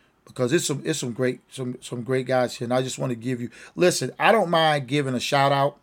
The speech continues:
to, uh, people that have helped inspired me, and, um,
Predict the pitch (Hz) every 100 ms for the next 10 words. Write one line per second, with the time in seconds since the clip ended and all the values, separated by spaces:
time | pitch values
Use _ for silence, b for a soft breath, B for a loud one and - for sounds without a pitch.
0 | _ _ _ _ _ _ _ _ _ _
1 | - 160 147 139 123 120 113 _ _ _
2 | _ _ _ - 135 127 123 - - -
3 | - 143 131 - 123 139 135 127 151 143
4 | 127 117 - - 143 135 135 131 135 127
5 | _ _ _ _ _ _ _ _ - 135
6 | 135 131 123 113 - 127 123 113 110 113
7 | 104